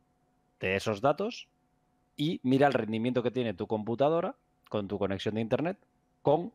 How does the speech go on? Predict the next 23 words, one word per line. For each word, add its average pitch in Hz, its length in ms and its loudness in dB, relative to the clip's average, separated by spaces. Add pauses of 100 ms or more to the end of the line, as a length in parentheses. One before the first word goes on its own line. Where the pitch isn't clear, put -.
el 104 160 0
parche, 147 440 0 (260)
pues 82 440 -8
en 92 100 -10
este 90 200 -10
caso 117 200 -2
el 110 80 -4
tres 95 180 -6
punto 90 280 -10
tres. - 280 -14 (440)
Y 117 160 4
eso 180 340 2 (360)
se - 140 -4
queda 101 200 2
reflejado 113 500 0
para 101 260 0
que 113 140 0
ellos 120 240 2
digan, 95 380 -2 (180)
"Vale, 90 240 -2
pues - 220 -12
este 110 220 -8
sistema 110 600 -2